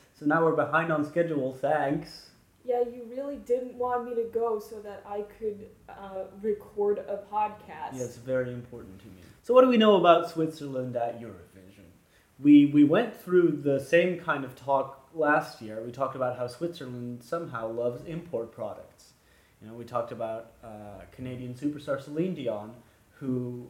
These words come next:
Speaker 1: represented Switzerland at the Eurovision Song Contest and won the contest for them. Uh, we talked about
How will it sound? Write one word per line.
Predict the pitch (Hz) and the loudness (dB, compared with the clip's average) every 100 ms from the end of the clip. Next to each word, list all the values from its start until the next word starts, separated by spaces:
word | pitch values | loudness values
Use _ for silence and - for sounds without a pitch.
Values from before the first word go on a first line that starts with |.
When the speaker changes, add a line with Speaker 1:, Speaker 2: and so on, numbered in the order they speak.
| - | -8
Speaker 1:
represented | 165 165 180 214 226 - | -6 -4 -4 -6 -8 -14
Switzerland | 117 - 117 104 | -16 -16 -16 -14
at | 107 | -16
the | 113 | -14
Eurovision | 113 107 107 104 | -14 -16 -18 -18
Song | 101 107 104 | -16 -16 -16
Contest | 110 104 117 - - | -18 -16 -18 -20 -18
and | 135 127 | -14 -8
won | 127 135 | -8 -8
the | 143 | -12
contest | 175 220 214 - - | -12 -12 -12 -18 -20
for | 82 | -20
them. | 82 80 _ _ _ _ _ 90 | -20 -20 _ _ _ _ _ -16
Uh, | 90 | -14
we | 101 | -14
talked | 101 104 - | -14 -16 -16
about | 101 98 87 78 | -12 -12 -12 -16